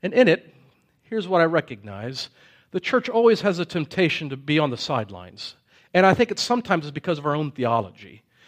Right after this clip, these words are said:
Meaning, oftentimes, we so emphasize that Jesus is great because he's forgiven us of our sins and he's giving us eternal life, meaning when we die, we get, get to go to heaven. And you can hear that over and over again as a church, right? Have Jesus forgive you of your sins so that when you die, you get to go to heaven,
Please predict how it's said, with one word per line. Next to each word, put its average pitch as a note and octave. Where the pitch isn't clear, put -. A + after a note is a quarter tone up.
Meaning, G3
oftentimes, F3
we G#3
so A3+
emphasize C3
that E3
Jesus G#3
is C3+
great F3
because D3+
he's C3
forgiven E3
us F#3
of D#3+
our C3+
sins F3+
and C#3+
he's C3
giving E3
us D#3
eternal D3+
life, C#3
meaning C#3
when C3
we B2
die, C3
we B2+
get, B2
get C3
to -
go B2+
to A#2
heaven. G2+
And C#3+
you E3
can F3
hear B3+
that D3+
over F3
and E3
over D3+
again B2
as G#2+
a G#2+
church, -
right? C#3
Have C3
Jesus C#3+
forgive D3
you E3+
of E3+
your G3
sins D#3
so D3+
that C#3+
when C3
you B2+
die, C3
you C3
get B2
to -
go B2
to A2+
heaven, G2